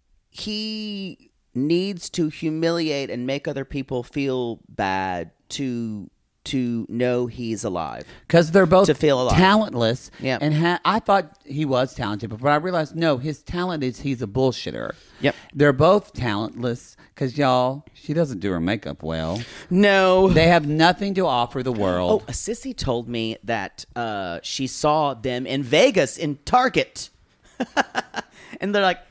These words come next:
Speaker 1: she said, she did say, "He's short," which you can kinda tell.
Speaker 2: Mm-hmm.
Speaker 1: And her makeup was on point, but she still had that big, crazy long ponytail. <laughs>
Speaker 2: They, um, <clears throat> Vegas sounds like the city for them.
Speaker 1: Agree.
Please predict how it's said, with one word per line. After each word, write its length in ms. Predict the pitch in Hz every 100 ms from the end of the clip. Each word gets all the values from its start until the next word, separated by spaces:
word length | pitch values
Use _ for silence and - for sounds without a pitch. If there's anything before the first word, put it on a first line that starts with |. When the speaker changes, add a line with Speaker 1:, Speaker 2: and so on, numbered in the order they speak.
| -
Speaker 1:
she 160 | - -
said, 220 | - 165
she 120 | -
did 140 | 175 180
say, 260 | 147 117 -
"He's 320 | - 202 247
short," 560 | - - 151 202 - - _ _ _
which 180 | 139 -
you 60 | 156
can 140 | 139
kinda 360 | - 143 139 156
tell. 480 | - 135 113 113 123
Speaker 2:
Mm-hmm. 420 | 113 110 107 123 - -
Speaker 1:
And 420 | 147 151 147 135 - -
her 160 | 151
makeup 380 | 175 175 - 175
was 120 | 170 160
on 140 | 160
point, 320 | - 151 139
but 100 | 120
she 140 | - 127
still 200 | 151 139
had 140 | 139
that 280 | 127 120 _ _
big, 200 | 143 135
crazy 300 | - 147 127
long 220 | 123 117
ponytail. 840 | 120 113 113 - 220 - 240 - -
<laughs> 60 | - - - - - - -
Speaker 2:
They, 380 | 135 165 190 208
um, 760 | 185 160 151 139 120 113 110 -
<clears throat> 800 | - 143 101 _ _ _ _ -
Vegas 440 | 143 202 214 240
sounds 280 | - 175 143
like 140 | 135 -
the 100 | 120
city 280 | - 104
for 140 | 98 95
them. 280 | 85 90 110 _ 147
Speaker 1:
Agree. 360 | 143 151 139